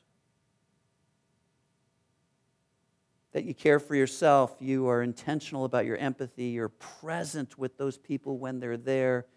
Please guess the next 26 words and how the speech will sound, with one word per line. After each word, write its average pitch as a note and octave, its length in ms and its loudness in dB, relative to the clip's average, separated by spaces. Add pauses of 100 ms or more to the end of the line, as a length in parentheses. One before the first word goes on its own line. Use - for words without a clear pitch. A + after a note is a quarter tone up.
(400)
and B2 100 -4
you B2 140 -2
love D3+ 340 2
them E3+ 160 0
where C3 200 2
they're A#2 240 0
at, C3+ 440 2
and A#2 140 -8
you A2 140 -8 (120)
help D3 200 -4
them C#3 160 -6
to B2 60 -10
become A#2+ 360 -8
all A2+ 220 -6
that G#2+ 180 -12
God G2 220 -4
wants F#2 260 -16
them - 140 -20
to - 80 -20
be. - 180 -20 (3250)
So - 120 -2
my D3+ 120 2
question E3 420 0
for B2+ 140 -4
this D#3 240 -4
is, A2 340 -10